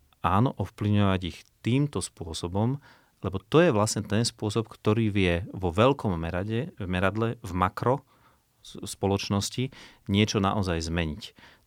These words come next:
Tá-, na to je pekný príklad, že tabletky na vysoký tlak fungujú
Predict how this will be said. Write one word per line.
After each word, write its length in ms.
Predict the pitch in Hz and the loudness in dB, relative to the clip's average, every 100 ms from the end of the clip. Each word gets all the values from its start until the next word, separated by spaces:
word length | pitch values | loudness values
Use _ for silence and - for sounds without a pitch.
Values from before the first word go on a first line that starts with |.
| _ | _
Tá-, 160 | 90 92 | 0 2
na 140 | 101 | 2
to 160 | 101 107 | 2 2
je 80 | - | 2
pekný 320 | 120 - 95 | -2 0 -2
príklad, 500 | 85 87 - 87 - | -2 -6 -8 -10 -12
že 320 | - 85 76 73 - - - _ _ _ _ _ | -12 -8 -8 -10 -18 -20 -20 _ _ _ _ _
tabletky 500 | 117 123 123 - 110 | 2 4 2 2 0
na 240 | 98 80 78 | 0 0 -2
vysoký 380 | 95 110 - | -2 -4 -6
tlak 260 | - 85 - _ | -6 -6 -6 _
fungujú 600 | - 92 101 120 139 190 | -4 -2 4 6 6 4